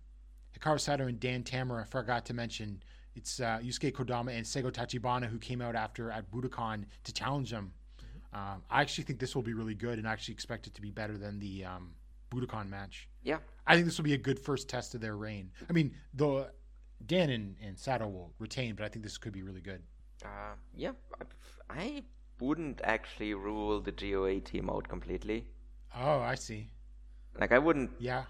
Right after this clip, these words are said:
Speaker 2: say it's impossible, because it is the all, like, it is the All Asia Tag titles. So
Speaker 1: Paul, if Dan wins the Gaora T V title, could you see them losing it?
Speaker 2: Yeah, I think
Speaker 1: The
Speaker 2: that
Speaker 1: All
Speaker 2: makes
Speaker 1: Asia?
Speaker 2: it way more likely.
Speaker 1: Yeah.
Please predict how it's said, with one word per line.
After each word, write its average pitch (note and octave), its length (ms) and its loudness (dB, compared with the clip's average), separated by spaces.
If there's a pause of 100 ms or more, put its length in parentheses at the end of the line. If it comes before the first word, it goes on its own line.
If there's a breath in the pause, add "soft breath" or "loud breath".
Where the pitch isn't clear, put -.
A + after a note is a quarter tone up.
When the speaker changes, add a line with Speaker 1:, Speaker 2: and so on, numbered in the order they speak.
Speaker 2:
say A#2+ 260 10
it's A#2 140 8
impossible, A#2 520 8
because B2 300 6
it C3 140 8
is B2+ 240 10
the G#2+ 100 8
all, G2 160 10
like, G2+ 320 4
it A2+ 80 8
is A2 160 6
the G2+ 100 4
All F#2+ 160 4
Asia G2 220 2
Tag G2 260 2
titles. - 440 -2 (800 soft breath)
So - 260 6
Speaker 1:
Paul, G2 160 8 (960)
if C3+ 100 -8
Dan F3 300 4
wins C#3 400 2
the C3 80 0
Gaora A#2 520 0
T - 140 -4
V C3 120 -2
title, C3 440 0
could A2+ 220 -2
you A2+ 60 -2
see B2 180 -4
them A#2+ 320 -4 (180)
losing B2 300 -2
it? D#3 240 -4
Speaker 2:
Yeah, A2 480 12
I - 20 10
think B2 240 8
Speaker 1:
The A2+ 40 -4
Speaker 2:
that A#2 140 12
Speaker 1:
All C3 60 6
Speaker 2:
makes G#2+ 220 8
Speaker 1:
Asia? G#2 80 6
Speaker 2:
it F#2 40 -2
way G2+ 200 6
more G2 180 6
likely. F#2+ 440 2 (920)
Speaker 1:
Yeah. G#2+ 160 -4